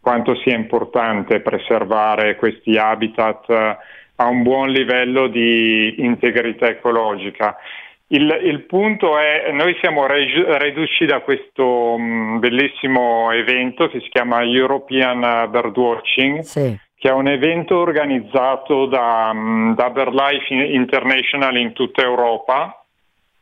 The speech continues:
Speaker 1: e che quest'anno ha visto la partecipazione di ben ventitremila persone,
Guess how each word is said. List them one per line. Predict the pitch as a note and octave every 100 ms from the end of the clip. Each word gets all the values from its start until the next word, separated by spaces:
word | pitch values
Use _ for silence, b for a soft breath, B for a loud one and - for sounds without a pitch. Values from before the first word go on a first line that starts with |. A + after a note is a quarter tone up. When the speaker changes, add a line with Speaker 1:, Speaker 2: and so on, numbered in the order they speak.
| _ - _
Speaker 1:
e | D#3 C3+
che | - C#3+ C3+
quest'anno | D3 C3+ - D3 C#3+ D3 D3+
ha | C3+
visto | B2+ - - B2 A2+ A2+ A2 A2
la | A2+ A2+
partecipazione | A#2+ A#2+ B2+ A#2+ B2 B2+ A#2+ - - C3 B2+ C3 C3+ B2
di | A2+
ben | G#2 A#2 A#2
ventitremila | A#2+ A2+ A2 A#2 A2 A#2 B2 A2+ A#2 A#2 A#2 A2+ A2 G#2+
persone, | A#2+ A#2 - C#3 C#3 C3+ C#3 C#3 C3+